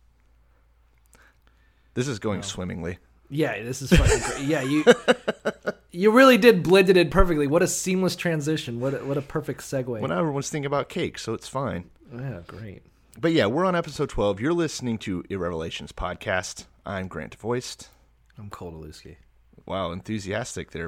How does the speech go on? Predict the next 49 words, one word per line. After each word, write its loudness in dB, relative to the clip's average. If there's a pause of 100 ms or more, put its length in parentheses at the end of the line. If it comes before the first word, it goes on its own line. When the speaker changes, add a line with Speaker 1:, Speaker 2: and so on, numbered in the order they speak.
Speaker 2:
Yeah, -8
Speaker 1:
bud. -6
Speaker 2:
fuck, -18
I -18
don't -20
care -20
anymore. -20
Speaker 1:
Did -2
I 0
ruin -4
it -8
for -6
you? -4
Speaker 2:
<laughs> -20
Wish -12
I -12 (100)
was -20
dead. -14 (400)
This 6
is 6
why 8
the 6
phone 4
keeps -2
trying 4
to -8
contact 0
the -8
cops. -4 (1120)
It's -12
listening. -4 (120)
Speaker 1:
You -4
have -4
the -4
wrong -2
friends. -6 (340)
That's -6
the -4
Speaker 2:
Oh, -4
Speaker 1:
problem. -2
Speaker 2:
yeah. -8
Speaker 1:
It's, -12
it's -6
the -12
company -6
you -10
keep. -10 (380)
Speaker 2:
Oh, -14 (240)
yeah. -14